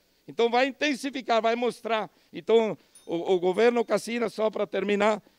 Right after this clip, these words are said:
só queria um pouquinho mais de tempo para mostrar para o governo do Estado que, sim, aconteceu, tem essa situação, mas que o município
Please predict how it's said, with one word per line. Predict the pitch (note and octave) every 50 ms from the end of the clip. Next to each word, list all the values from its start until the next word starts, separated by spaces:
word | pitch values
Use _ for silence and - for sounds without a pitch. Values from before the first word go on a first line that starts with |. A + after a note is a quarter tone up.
| _ _ _
só | - - - A3 A#3+ -
queria | - A#3+ A3+ A3 A#3+ C4 B3+
um | A#3+ G#3+
pouquinho | F3 _ - B3+ C4+ - _ - D4 C#4+ D4 C4+
mais | B3 A#3+ A#3+ B3+ B3 G3
de | A#3+ A#3
tempo | - - G#3+ G#3 A3+ A#3 - -
para | F#3 - G#3 G#3 G#3
mostrar | G3+ G3 - - G3+ G3+ A3 G#3+
para | - G3+
o |
governo | F#3 F#3+ F#3+ G3+ G3 F#3+ F#3
do |
Estado | F3 - - - E3+ E3+ D#3+ C#3+ C#3+ C#3
que, | _ - F3 E3+ C#3+ - _ _ _ _ _
sim, | _ - - - C4+ C#4 G#3+ D3+ A2 _ _ _ _ _
aconteceu, | - - E3 - G3 G3+ F#3+ - G3 F3+ - - A3+ C4 B3 A#3
tem | A#3+ _ A3+ C4 D4 C#4+
essa | C4 A3 - A#3+
situação, | G3+ - A#3 F#3+ - G3 F3+ - G#3+ A3 A3
mas | G#3 G3+
que | F#3 G#3+
o | G3+
município | F#3+ G3+ G3 G3 F3 - - A3 A#3 G#3 - A3 G3+